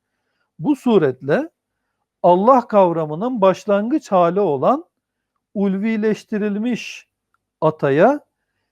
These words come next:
temsili olarak çeşitli hayvanlara ait şekiller verildi.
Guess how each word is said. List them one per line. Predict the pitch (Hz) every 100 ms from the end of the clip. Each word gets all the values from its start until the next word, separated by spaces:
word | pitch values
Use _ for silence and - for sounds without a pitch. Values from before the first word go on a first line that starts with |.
| _
temsili | - 202 202 - 196 240
olarak | 247 151 147 240 262
çeşitli | - 175 202 170 240
hayvanlara | 202 185 180 175 175 175 202 175
ait | 135 226 302 _ _ _ _ _ _
şekiller | - 185 175 175 156 139 113
verildi. | 107 101 95 95